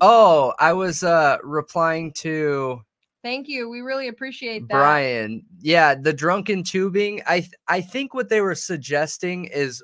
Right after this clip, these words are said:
Speaker 1: responsible drunken <laughs> tubing because that is the outcome, you know?
Speaker 2: Yeah. We
Speaker 1: Is
Speaker 2: really ap-
Speaker 1: A S U.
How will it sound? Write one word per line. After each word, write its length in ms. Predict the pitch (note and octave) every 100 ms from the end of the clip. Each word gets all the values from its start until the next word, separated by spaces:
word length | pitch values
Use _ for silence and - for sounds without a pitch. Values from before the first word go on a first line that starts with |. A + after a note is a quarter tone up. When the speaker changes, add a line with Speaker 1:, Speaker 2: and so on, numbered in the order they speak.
| _
Speaker 1:
responsible 1000 | B2+ C3+ - - C#3+ D3 - B2 A2+ A2+
drunken 520 | G2+ A#2+ A2+ A2 A2
<laughs> 20 |
tubing 580 | - C#3 C3 A2+ D#3 A#2
because 500 | G#2+ E3 - D#3 C3+ B2
that 400 | A#2 C#3+ D3+ - C#3+
is 160 | B2
the 200 | A#2+ B2+
outcome, 640 | B2 B2 - A2+ G2+ F2 A2+ _ _ -
you 180 | B2+ B2
know? 300 | A#2 B2 C#3 _ _ _
Speaker 2:
Yeah. 440 | F#3+ G3 G#3 F3 - _ _ _ _ _ _ _ _
We 160 | G3+
Speaker 1:
Is 80 | B3
Speaker 2:
really 160 | C4+ B3+
ap- 60 |
Speaker 1:
A 160 | C3+ B2+
S 220 | B2 A2+ A#2+
U. 400 | A#2+ A2 G#2+